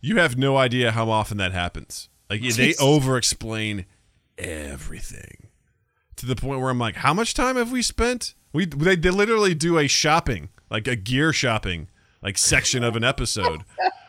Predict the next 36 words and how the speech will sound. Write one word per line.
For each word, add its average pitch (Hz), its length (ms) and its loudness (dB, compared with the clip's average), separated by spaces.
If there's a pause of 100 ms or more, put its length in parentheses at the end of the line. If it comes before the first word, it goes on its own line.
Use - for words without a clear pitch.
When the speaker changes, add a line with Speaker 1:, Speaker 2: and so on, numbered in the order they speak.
Speaker 1:
where 151 140 4
they're 160 80 6
breaking 151 380 4
it 143 100 2
down. 165 240 4
Like, 185 180 4
"Well, 392 200 4
if 339 100 -2
you 440 120 -4
want 370 220 4
agility 440 480 4
stats, 143 560 2
you 294 60 0
could 330 140 0
go 247 160 4
with 156 220 2
this, 196 380 2
but 175 200 2
strength 494 460 0
will 202 120 2
get 180 260 -2
you 175 60 -4
th-," 170 160 -8
I'm 165 100 -2
like, 165 160 0
"What 233 200 2
are 311 60 2
we 180 160 0
doing? 165 460 0
Why 220 240 6
are 220 120 6
we 185 120 4
breaking 185 400 0
this 147 180 -2
down? 160 500 2
Like, 139 280 -4